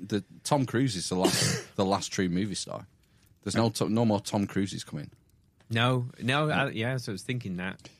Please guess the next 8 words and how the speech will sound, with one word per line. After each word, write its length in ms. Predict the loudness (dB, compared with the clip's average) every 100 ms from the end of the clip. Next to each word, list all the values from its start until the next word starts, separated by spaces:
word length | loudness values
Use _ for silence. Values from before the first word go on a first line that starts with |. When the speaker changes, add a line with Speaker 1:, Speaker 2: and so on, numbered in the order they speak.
| _ _ _ _ -2
Speaker 1:
And, 320 | 2 2 2
uh, 300 | 2 4 2 0
so 300 | 0 2 2
they 120 | -2
pushed 380 | -2 -2 -2 -4
for, 380 | -2 0 -2 -6
for 480 | -4 -2 -2 -6 -12 _ _ _
Cavill 540 | -4 -2 0 -2 -4